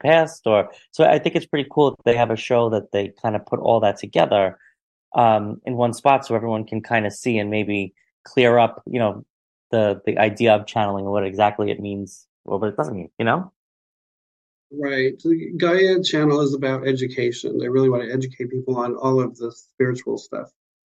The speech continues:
Speaker 2: And
Speaker 1: Right.
Speaker 2: so I think it's really good for people to watch, and it's,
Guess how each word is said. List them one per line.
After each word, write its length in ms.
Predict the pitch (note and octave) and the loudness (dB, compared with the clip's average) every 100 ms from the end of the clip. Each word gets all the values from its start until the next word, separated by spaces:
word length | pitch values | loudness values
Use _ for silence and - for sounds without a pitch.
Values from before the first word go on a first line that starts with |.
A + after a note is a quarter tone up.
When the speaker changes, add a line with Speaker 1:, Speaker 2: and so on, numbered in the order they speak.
| _ _ _ C#3+ | _ _ _ 0
Speaker 2:
And 100 | C3+ | 2
Speaker 1:
Right. 100 | A2 | 4
Speaker 2:
so 440 | C3+ C3+ C3 C3 - | 4 4 4 2 0
I 60 | C3+ | 0
think 180 | E3 D#3 | 2 2
it's 200 | C3+ C3 | 0 2
really 580 | C#3 C#3+ C3+ C3 C3 C3 - | 2 4 4 2 0 -2 -8
good 300 | C3 C#3 C#3 | 0 0 0
for 180 | C3 C3+ | 0 0
people 260 | C3+ C3 C3 | 0 0 0
to 80 | B2+ | 0
watch, 440 | A#2+ A#2+ B2 - | 0 -6 -10 -12
and 180 | B2+ B2 | -10 -8
it's, 360 | A#2 - _ | -10 -14 _